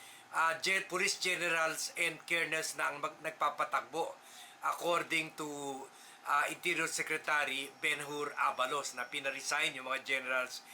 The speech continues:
and colonels na sila na ang nag-take over sa mga drug lords na pinatay nila.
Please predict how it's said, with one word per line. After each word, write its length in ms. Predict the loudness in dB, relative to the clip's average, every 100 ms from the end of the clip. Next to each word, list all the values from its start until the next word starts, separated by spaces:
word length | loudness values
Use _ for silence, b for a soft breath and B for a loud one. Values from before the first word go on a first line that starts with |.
| B B -4
and 160 | -2
colonels 640 | 0 2 2 2 2 0 2
na 320 | 4 4 2 B B
sila 320 | 0 2 4 4
na 80 | 4 2 -2 0
ang 160 | 0 2
nag-take 320 | -2 0 0
over 480 | 2 2 2 0 -2 B B B
sa 160 | -2 2
mga 240 | 2 2
drug 240 | 2 2 2
lords 400 | 4 4 2 -2
na 240 | 0 2 2
pinatay 480 | 2 0 2 2 2
nila. 240 | 2 0